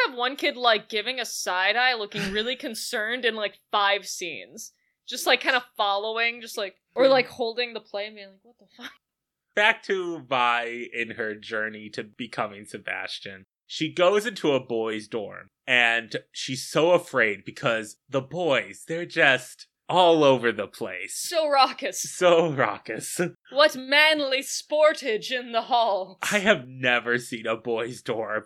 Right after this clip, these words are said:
Speaker 2: be this active ever. There are three different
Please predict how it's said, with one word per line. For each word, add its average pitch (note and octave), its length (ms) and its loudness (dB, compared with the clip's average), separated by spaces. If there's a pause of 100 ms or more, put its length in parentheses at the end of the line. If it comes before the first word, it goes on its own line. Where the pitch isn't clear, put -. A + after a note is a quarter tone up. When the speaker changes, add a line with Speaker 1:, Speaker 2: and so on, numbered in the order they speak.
Speaker 2:
be B2 240 -6
this C#3 320 2 (120)
active A#2 580 0
ever. G#2 460 -2 (240)
There C#3 540 2
are A2 480 0 (100)
three F#3+ 340 -6
different C#3+ 540 0